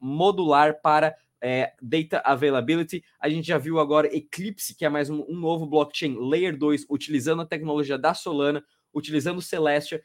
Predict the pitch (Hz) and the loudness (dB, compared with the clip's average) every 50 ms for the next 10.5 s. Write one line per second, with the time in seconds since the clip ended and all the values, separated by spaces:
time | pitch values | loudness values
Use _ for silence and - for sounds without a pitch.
0 | _ _ _ - - - 196 196 180 160 - 185 175 160 160 - 160 165 156 151 | _ _ _ -6 -2 0 0 0 0 -2 -4 -4 -4 -4 -4 -2 -2 0 0 0
1 | 156 160 156 156 156 156 147 135 127 117 120 117 - 156 151 143 143 - _ _ | 2 2 2 2 2 0 0 0 -2 -4 -4 0 4 4 4 4 2 -4 _ _
2 | _ - - 180 165 160 147 160 160 156 151 147 135 175 190 185 170 151 143 147 | _ -12 -8 -6 -4 -2 -2 -2 -2 -2 0 0 0 0 0 -2 -6 -6 0 2
3 | 151 147 - - 156 143 143 - 185 170 160 165 160 151 139 151 147 156 156 - | 2 2 2 0 -4 -4 -4 -4 -6 -4 -2 -2 0 0 2 0 0 0 0 -2
4 | 196 190 175 - - 165 165 160 - - 131 143 139 - 139 135 151 147 143 139 | -4 -4 -4 -4 -2 -2 -2 -2 0 2 2 2 0 -2 -4 -2 0 0 0 0
5 | - - - 170 156 143 135 131 135 - - 143 - _ _ _ _ _ _ - | -2 -6 -6 -2 0 0 0 0 -2 -6 -8 -10 -12 _ _ _ _ _ _ 2
6 | 147 135 135 139 143 135 - 127 127 127 127 127 120 107 139 139 139 147 120 131 | 6 6 6 6 6 4 4 4 6 6 6 4 4 0 -2 -2 -2 -2 -2 -2
7 | 127 123 120 139 156 156 156 160 165 143 139 151 143 147 160 151 151 147 - 160 | -2 -2 -2 -2 -2 -4 -2 -2 -2 0 0 -2 -4 -2 -4 -4 -4 -2 -2 -2
8 | 156 156 147 151 123 135 156 170 190 185 - - 185 196 190 160 123 120 101 98 | -2 -2 -2 -2 -2 0 0 -2 -2 -4 -4 -4 -4 -2 -2 -2 -2 -2 -4 -4
9 | - 165 165 - 175 147 135 156 143 - - 180 175 175 170 180 170 156 170 165 | -6 -8 -8 -8 -6 -4 -4 -4 -4 -6 -8 -10 -10 -8 -8 -6 -2 0 2 2
10 | 160 156 156 147 139 135 135 127 - - | 2 2 0 0 0 -2 -2 -4 -4 -10